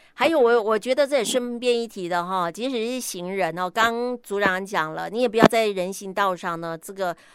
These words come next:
呃，滑手机而放慢你的车速，这个就是要专心的走路，就，就快速的通过。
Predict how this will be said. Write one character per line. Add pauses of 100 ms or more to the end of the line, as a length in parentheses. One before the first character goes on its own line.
(160)
呃， (240)
滑
手
机
而
放
慢
你
的
车
速，
这
个
就
是
要
专
心
的
走
路，
就，
就
快
速
的
通
过。